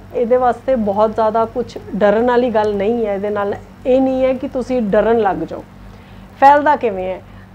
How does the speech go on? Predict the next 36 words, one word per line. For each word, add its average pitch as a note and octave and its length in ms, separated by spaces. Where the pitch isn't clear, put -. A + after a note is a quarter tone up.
ਜਦੋਂ C#4 240
ਤੁਹਾਨੂੰ E4 280
ਫਲੂ E4 240
ਹੁੰਦਾ, C#4+ 320
ਤੁਸੀਂ C#4 320
ਅੱਖਾਂ B3+ 260
ਨੂੰ C4 200
ਹੱਥ B3+ 180
ਲਾਉਂਦੇ A3 280
ਹੋ A3+ 80
ਬਾਰੀ-ਬਾਰੀ, G#3 560
ਤੇ E4 80
ਉਹੀ D4+ 440
ਹੱਥ C#4+ 240
ਤੁਹਾਡੇ B3 280
ਜਿਹੜੇ B3 220
ਹੁੰਦੇ A#3 280
ਆ, A#3+ 60
ਤੁਸੀਂ B3 400
ਆਪਣੇ B3+ 280
ਤੌਲੀਏ, A#3 640
ਰੁਮਾਲ A3 500
ਨੂੰ A#3 200
ਜਾਂ A#3 120
ਤੁਹਾਡੇ A3+ 260
ਕੋਲ A#3 140
ਜਿਹੜਾ A#3+ 180
ਸਮਾਨ A#3 420
ਪਿਆ A#3 180
ਹੁੰਦਾ A3 240
ਉਹਨੂੰ A3 180
ਛੂਹਦੇ G3+ 360
ਹੋ। E3 120
ਤੇ D4 100
ਜਿਹੜਾ C#4+ 300
ਕੋਈ D4+ 160